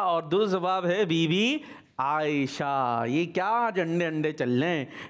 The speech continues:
टीम ए को मिल गया अंडा। अंडा, हम्म, कितना बड़ा शुतुरमुर्ग था।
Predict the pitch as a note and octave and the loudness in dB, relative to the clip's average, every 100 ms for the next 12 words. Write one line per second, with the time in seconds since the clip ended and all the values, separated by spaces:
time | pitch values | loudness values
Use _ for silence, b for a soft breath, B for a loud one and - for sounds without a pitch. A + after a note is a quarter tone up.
0 | - G#3 A#3+ B3+ C4 C4 C4 B3 D4 D4+ | -2 0 2 2 0 0 0 2 2 2
1 | D4+ F3 D#3 E4 E4+ F#4+ G4 G#4 G4+ - | 2 -2 -8 -14 -4 -2 0 2 0 0
2 | - - - - - F3+ G#3+ A3 G3+ E3 | 2 2 0 0 0 2 2 4 2 2
3 | B2+ A2+ - C#3+ F3 F3+ D3 D#3 E3+ F#3 | 0 -4 -6 -2 0 2 2 0 -2 -2
4 | D3+ E3 D#3+ E3+ A3+ A3+ B3 A#3+ A#3+ F#3+ | 0 -2 -2 -4 -2 0 0 -2 -4 -2
5 | C#3 B2 | -4 -8